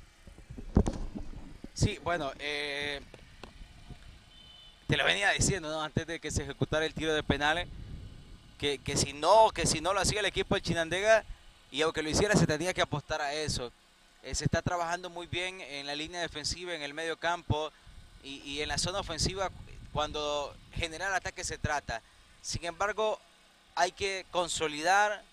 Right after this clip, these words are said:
hay que capitalizar cada una de esas jugadas que genera el equipo del Real Estelí. Jugadas que, que son de peligro, pero que al final no se terminan concretando y viene el equipo rival y termina aprovechando cualquier detalle, como en este caso,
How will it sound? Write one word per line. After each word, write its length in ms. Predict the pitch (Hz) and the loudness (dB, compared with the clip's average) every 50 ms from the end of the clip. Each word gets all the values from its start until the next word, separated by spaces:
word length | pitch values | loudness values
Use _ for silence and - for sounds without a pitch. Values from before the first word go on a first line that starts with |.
| - - - _ _ _ _ _ _ - - _ - - - - - - - - - - - _ - - - | -20 -20 -20 _ _ _ _ _ _ -20 -20 _ -20 -20 -20 -20 -20 -20 -20 -20 -20 -20 -20 _ -20 -14 -4
hay 140 | - 156 180 | -2 -2 0
que 120 | 175 196 | 0 -2
capitalizar 880 | - 175 175 - - - - - 160 156 156 151 143 - 196 208 233 226 214 | 0 0 0 4 4 2 4 4 0 0 0 0 0 4 6 6 6 6 6
cada 260 | - 175 165 170 170 | 2 2 2 4 2
una 240 | 180 185 180 180 175 | 2 0 -2 -4 -2
de 80 | 175 175 | -2 0
esas 200 | 165 170 175 165 | 0 0 0 -2
jugadas 360 | 156 156 170 170 170 175 170 | -2 -2 0 2 2 2 0
que 140 | - 160 151 | -2 -6 -6
genera 260 | 151 151 165 170 170 | -6 -6 -6 -6 -4
el 80 | 165 160 | -4 -6
equipo 460 | 151 - 160 165 - - 175 170 147 - - - - _ _ - - _ _ _ - | -6 -6 -10 -10 -4 -2 -2 -2 -2 -4 -16 -20 -20 _ _ -20 -20 _ _ _ -6
del 220 | - 156 160 151 135 | -6 -4 -4 -4 -6
Real 300 | 135 139 139 143 151 151 | -4 -2 0 0 -2 -2
Estelí. 380 | 147 139 - - 131 123 127 131 | -4 -6 0 0 -2 0 -2 -8
Jugadas 400 | 127 135 147 170 214 240 247 - | -8 -2 2 4 6 6 4 4
que, 160 | - 240 220 | 0 -6 -6
que 140 | - 196 170 | -4 -4 -4
son 220 | - 220 233 240 | -2 -2 -2 0
de 100 | 247 254 | 0 2
peligro, 500 | - - 185 185 196 190 175 156 147 135 | 4 4 2 2 -2 -6 -4 -4 -4 -4
pero 240 | - - 156 151 151 | -2 -2 -2 -2 -2
que 80 | - 165 | -4 -6
al 80 | 156 | -6
final 360 | - 170 165 175 196 214 220 - - - - - - - - - | -6 -4 0 2 2 2 2 -4 -12 -20 -20 -20 -20 -20 -14 -6
no 140 | 156 180 | -2 2
se 120 | 175 - 156 | 2 2 2
terminan 400 | - 190 175 180 190 196 196 180 | 2 -2 -4 -4 -6 -6 -6 -6
concretando 720 | - 196 165 165 165 165 - 180 180 175 160 147 156 156 | -6 -8 -8 -6 -8 -6 0 2 2 2 2 0 -2 -2
y 80 | 151 | -2
viene 240 | 151 160 180 190 202 | -4 -6 -6 -4 -4
el 60 | 202 | -4
equipo 340 | 196 185 - 196 - - 190 | -4 -4 -6 -8 -6 -6 -6
rival 300 | 185 175 180 185 190 190 | -6 -4 -2 -2 -2 -2
y 40 | 175 | -2
termina 360 | - 170 156 160 175 185 196 | -4 -6 -6 -6 -8 -6 -4
aprovechando 580 | 190 - 175 180 170 - - 185 175 165 156 147 | -2 -2 -2 -2 -4 -6 -6 -6 -6 -6 -6 -8
cualquier 460 | - - 156 151 147 - 190 202 202 | -6 -6 -6 -6 -6 -4 -4 -4 -4
detalle, 480 | 202 190 - - 185 180 165 156 151 143 | -4 -8 -4 0 0 0 0 -2 -6 -4
como 240 | - 151 143 147 | -6 -6 -6 -6
en 80 | 151 160 | -10 -10
este 200 | 175 170 - 190 | -10 -8 -8 -10
caso, 440 | - - 202 202 180 185 196 180 | -6 -2 0 0 0 0 -2 -4